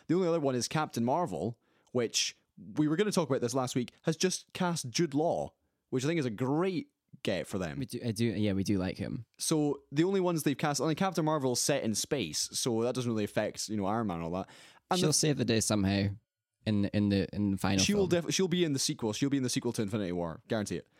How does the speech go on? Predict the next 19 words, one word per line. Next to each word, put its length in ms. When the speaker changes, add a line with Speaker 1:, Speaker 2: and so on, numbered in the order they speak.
Speaker 2:
Oh, 60
she'll 180
save 200
the 60
Speaker 1:
Um, 40
Speaker 2:
day. 200
She'll 220
be 120
the 280
one 220
that 160
saves 280
them 120
all 180
in 60
the 120
end. 280
Speaker 1:
Oh, 60
really? 380